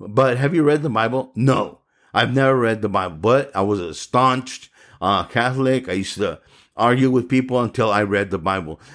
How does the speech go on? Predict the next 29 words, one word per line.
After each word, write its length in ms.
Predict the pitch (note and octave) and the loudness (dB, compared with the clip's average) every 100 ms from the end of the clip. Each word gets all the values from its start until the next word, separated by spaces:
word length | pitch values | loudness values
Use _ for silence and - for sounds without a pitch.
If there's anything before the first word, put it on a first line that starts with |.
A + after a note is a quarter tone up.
| - | -4
until 500 | G#2 G#2 B2 G#2+ - | -4 0 0 0 -2
I 520 | A2+ D3 D#3+ D3+ C#3 C#3 _ - | 0 2 4 2 0 -4 _ -6
went 260 | A2 C3 C3 | 2 2 2
through 200 | A#2+ A2 | 2 2
a 60 | |
period 420 | G2+ B2+ C3 B2+ | 2 2 4 4
of 140 | A2 F2 | 0 0
depression 840 | G2 - B2 C3 - B2+ B2 A#2+ _ _ - | -4 0 0 0 0 0 -2 -4 _ _ -4
and 580 | G#2+ G#2+ G#2+ G2 F#2 | -2 0 -2 -2 -6
some, 460 | E2+ A2 G#2 F#2 E2+ | -6 -2 -2 -2 -4
uh, 220 | E2+ D#2+ | -4 -6
mental 440 | D#2+ C3 C#3 A2+ G2 | -2 0 0 -4 -4
health 300 | B2 C3+ C3+ | -2 -2 -2
issues 540 | B2+ C3+ C#3 C3+ B2+ _ _ _ - | -2 -2 -2 -2 -6 _ _ _ -2
that, 520 | G#2+ G#2 G#2 D2+ _ _ _ _ | 0 2 0 -4 _ _ _ _
uh, 420 | G2+ G#2 G2 F#2 - | -4 0 0 -2 -4
you 120 | A#2+ C#3 | 0 2
know, 140 | C#3 | 2
it 100 | C3+ | 2
wasn't 400 | C#3 D3+ E3 B2+ | 0 0 -2 -2
me. 440 | A2 C3 G#2 D#2 _ _ - | 0 0 -2 -6 _ _ -4
It 100 | A#2+ | 0
was, 320 | B2 C3 A#2 | 2 0 0
uh, 280 | G#2+ G#2 F#2 | 0 0 -2
it 60 | A#2 | -2
was 200 | B2+ G#2+ | -2 -4
a 60 | |
spiritual 580 | G2+ - C#3+ D3 D#3 D3 | -6 0 0 2 -2 0
attack. 640 | C#3 - A#2 A2 A2+ - | -2 -2 -4 -2 -6 -12